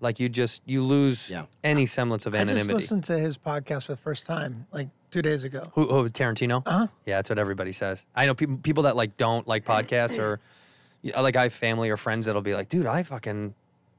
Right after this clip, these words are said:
Speaker 1: I can't believe I've never listened to this show before because it was so fun." Li-, 'cause Tarantino really doesn't do
Speaker 2: He doesn't do a lot. Yeah.
Speaker 1: anything ever,
Speaker 3: Yeah.
Speaker 1: uh, because he keeps to himself. But I was surprised he did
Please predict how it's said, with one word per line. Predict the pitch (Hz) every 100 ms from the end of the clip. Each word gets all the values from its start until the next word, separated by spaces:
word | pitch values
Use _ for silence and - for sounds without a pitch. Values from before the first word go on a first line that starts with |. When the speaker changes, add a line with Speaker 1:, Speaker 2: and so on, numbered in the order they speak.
| _
Speaker 1:
I | 123
can't | 151 131
believe | 113 156 131
I've | 113
never | 113 107
listened | 113 - 110
to |
this | 104
show | - 131
before | 131 - 95
because | 113 107
it |
was | 104
so | - 104
fun." | - 107 104
Li-, | 107
'cause | 127 - -
Tarantino | 214 214 190 120
really | 120 110
doesn't | 107 104 98
do | 107
Speaker 2:
He | 117
doesn't | 143 131
do | 156
a |
lot. | 175 87 - -
Yeah. | 120
Speaker 1:
anything | 123 113 92 90 -
ever, | 113 98 98 113 _
Speaker 3:
Yeah. | 180 143
Speaker 1:
uh, | 127 127
because | 127 123 113
he | 110
keeps | 110 - 123
to | 120
himself. | 110 127 - _ _ -
But | 135
I | 143
was | 139 147
surprised | 139 120 120 110
he | 117
did | 107 104